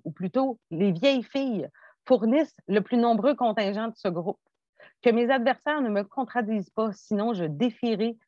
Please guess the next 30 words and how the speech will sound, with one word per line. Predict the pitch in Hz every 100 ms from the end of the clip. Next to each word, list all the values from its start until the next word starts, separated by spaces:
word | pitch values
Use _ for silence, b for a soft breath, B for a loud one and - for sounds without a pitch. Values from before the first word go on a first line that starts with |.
| _ _ 175
de |
me, | 165 160 - 202
je | 208
les | 185
défierai | 175 262 - 240 247
de | 208
me | 156 165
citer | - 247 - 240
parmi | 214 160 175
les | 151 151 165
leaders | 233 196 226 175
de |
l'agitation. | 156 190 190 196 160 139 - 156 - _ _ -
Une | 226
seule | 185 - - 277 254 - _ _ _ _ _
fille | 233 233 226 -
riche, | 156 233 240 - -
jolie | 165 202 208 214 233
et | 185 190 185
aimante, | 226 202 196 202 - _ B B
ou | 220
une | 202
seule | 190 - 285 -
femme | 240 240
ayant | 190 175 175
trouvé | - 185 180 196
dans | 147
son | 147 170 208
intérieur | 214 196 185 190
domestique | 180 151 151 147 - 196